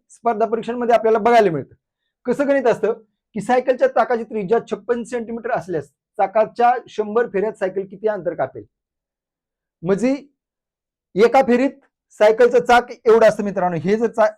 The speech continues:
एवढं चाक असेल, जर सायकलचं चाक हिथनं फिरून परत हिथंच आलं तर एवढं अंतर कापतं, एवढं. आणि एवढं म्हणजे हे जर असं सरळ केलं तर ह्या असतो परीघ,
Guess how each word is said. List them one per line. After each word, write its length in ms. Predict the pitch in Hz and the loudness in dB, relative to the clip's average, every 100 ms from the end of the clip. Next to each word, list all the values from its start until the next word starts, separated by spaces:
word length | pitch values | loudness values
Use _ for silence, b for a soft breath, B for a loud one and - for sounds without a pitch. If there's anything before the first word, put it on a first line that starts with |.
| - | -4
एवढं 220 | 190 220 | 0 2
चाक 240 | 214 190 160 | 2 2 0
असेल, 220 | 156 135 _ _ _ _ 156 | -4 -10 _ _ _ _ -4
जर 100 | 208 | -2
सायकलचं 760 | 226 226 254 277 - _ 214 233 - _ _ _ - | 2 2 2 0 -4 _ -4 -4 -4 _ _ _ 0
चाक 140 | 226 240 | 2 2
हिथनं 280 | 226 233 254 214 | 0 -2 -2 0
फिरून 320 | 233 262 262 | 0 0 -4
परत 320 | - 247 180 | 0 0 0
हिथंच 280 | 214 247 254 | -2 0 4
आलं 300 | 220 160 156 _ _ _ _ 226 | 4 4 -2 _ _ _ _ 0
तर 120 | 240 - _ _ _ 226 | 0 -4 _ _ _ 2
एवढं 220 | 247 240 | 4 4
अंतर 220 | 226 190 | 2 0
कापतं, 240 | 156 - 165 | -4 -4 -6
एवढं. 300 | 202 202 151 110 _ _ _ _ _ _ _ - | 0 2 2 -4 _ _ _ _ _ _ _ -4
आणि 400 | 170 214 _ 208 | -4 -4 _ 0
एवढं 160 | 220 226 | 2 2
म्हणजे 200 | 220 254 - | -2 -6 -8
हे 200 | 165 208 | -4 -2
जर 100 | 214 | 2
असं 180 | 226 220 | 2 2
सरळ 220 | 208 240 | 0 0
केलं 280 | 240 202 180 - - | 0 -2 -4 -10 -10
तर 60 | 160 | -2
ह्या 120 | 175 | 0
असतो 200 | 180 214 | 0 -4
परीघ, 280 | 247 208 | 0 0